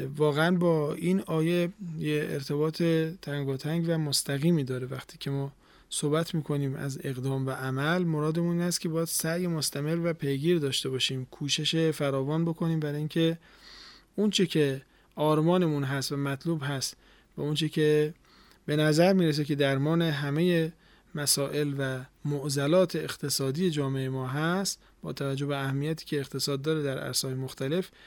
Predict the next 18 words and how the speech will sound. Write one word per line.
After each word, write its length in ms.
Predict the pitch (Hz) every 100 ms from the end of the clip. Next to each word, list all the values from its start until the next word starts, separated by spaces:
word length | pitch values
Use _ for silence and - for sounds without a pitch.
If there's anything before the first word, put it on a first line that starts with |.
| - -
این 180 | - 190
در 180 | 185 156
پرتو 340 | - 143 139
اقدام 460 | 185 156 135 139 135
و 40 |
عمل، 460 | 147 139 143 175 175 165 _ _ - _ _
اه، 180 | 156 139 135
و 40 | 143
همون 460 | 135 131 160 165
سعی 460 | 151 - 165 156 135
به 120 | 131
تعبیر 420 | 135 143 135 135
قرآن 440 | 131 135 156 147 135
حاصل 300 | 127 - 127
خواهد 300 | 123 131 127
شد، 220 | 139 131
نه 140 | 165
در 200 | 160 143